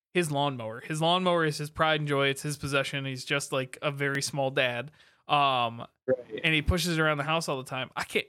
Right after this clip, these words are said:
Speaker 1: it, when he, like, he'll take it and run it up right next to the dog, um, and, like, s-, try to mow over the dog. And you have to explain to him, like, "No, that's not nice. We can't do that to animals."
Speaker 2: Right.
Speaker 1: But I can't take away his mower because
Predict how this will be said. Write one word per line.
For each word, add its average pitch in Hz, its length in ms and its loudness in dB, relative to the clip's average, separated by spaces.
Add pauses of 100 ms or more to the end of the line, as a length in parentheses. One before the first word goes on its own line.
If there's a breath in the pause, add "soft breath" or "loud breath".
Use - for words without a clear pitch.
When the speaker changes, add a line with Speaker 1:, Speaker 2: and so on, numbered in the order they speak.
(140)
Speaker 1:
it, 160 140 -12
when 175 160 -2
he, 160 280 -2
like, 156 340 -2
he'll 202 140 2
take 220 280 2
it 160 160 2
and 147 140 -8
run 156 140 0
it 156 100 2
up 147 340 -2
right 151 180 0
next 147 260 -4
to 139 40 -12
the 131 100 -6
dog, 131 420 2 (500)
um, 117 500 0 (360)
and, 135 300 -2 (480)
like, 131 220 -6
s-, - 160 -14 (180)
try 139 280 0
to - 140 -4
mow 147 300 2
over 151 300 2
the 143 140 -2
dog. 147 440 2 (320 soft breath)
And 147 80 -2
you 151 60 4
have 156 80 0
to 165 80 0
explain 196 300 0
to 156 60 2
him, 156 140 0
like, 147 220 -4
"No, 131 200 -6
that's 139 200 -6
not 160 160 0
nice. 160 320 0
We 139 80 -10
can't 139 200 -4
do 143 120 -2
that 139 140 2
to 156 80 0
animals." 151 580 -2 (640)
Speaker 2:
Right. 113 420 0 (140)
Speaker 1:
But 175 100 -4
I 180 60 0
can't 190 340 -4
take 175 320 -2
away 147 380 2
his 139 240 -10
mower 156 360 0
because 143 540 -4